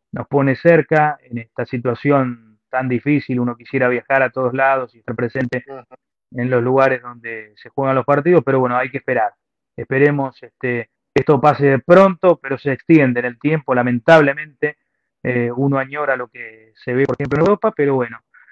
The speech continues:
Speaker 1: hay que tener en cuenta que nosotros estamos de este lado del mundo y tenemos que esforzarnos un poco más. Así que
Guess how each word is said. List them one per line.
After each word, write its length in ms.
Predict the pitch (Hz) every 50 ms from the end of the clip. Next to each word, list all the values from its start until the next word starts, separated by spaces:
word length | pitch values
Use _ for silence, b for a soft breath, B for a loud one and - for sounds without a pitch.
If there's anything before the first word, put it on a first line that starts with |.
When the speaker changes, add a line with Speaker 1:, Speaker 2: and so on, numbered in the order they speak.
| b _ _
Speaker 1:
hay 140 | - 127 123
que 100 | 139 127
tener 200 | 131 135 135 143
en 120 | 143 139
cuenta 260 | 139 156 151 - 156
que 80 | 139 135
nosotros 400 | 135 127 135 147 151 143 131 127
estamos 440 | 131 - - 143 135 135 127 - - -
de 120 | _ 127 139
este 200 | 127 - 151 139
lado 240 | 147 151 151 151
del 160 | 151 160 165 165
mundo 420 | 170 165 156 147 143 165 175 - _ b b b b _ _
y 100 | 131 123
tenemos 320 | 123 131 143 151 143 127
que 80 | - 139
esforzarnos 640 | 123 - - 143 131 120 - 160 160 156 151 135 -
un 80 | 147
poco 280 | 135 151 135 - 143 131
más. 340 | 131 120 110 - - _ _ _ _ _ _ _ _ _ -
Así 280 | 127 117 - 147 139
que 520 | 127 143 143 139 135 131 127 127 123 120